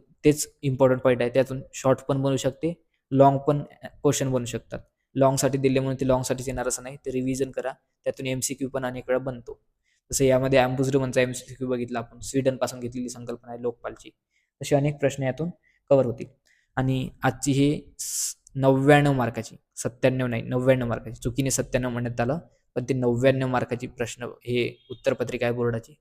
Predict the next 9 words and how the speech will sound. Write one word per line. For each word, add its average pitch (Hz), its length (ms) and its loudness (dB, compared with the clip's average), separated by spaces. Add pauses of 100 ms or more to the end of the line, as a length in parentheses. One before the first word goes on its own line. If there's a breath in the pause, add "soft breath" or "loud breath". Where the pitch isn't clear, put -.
(560)
सिरियसली 135 420 4
घ्या, 131 320 0
याचा 131 180 0
पीडीएफ 127 360 4 (220)
आपल्याला 127 300 0
Telegram, 127 420 0 (120)
WhatsApp 127 280 -2 (180)
चॅनलला 123 280 -2
मिळेल 120 260 -4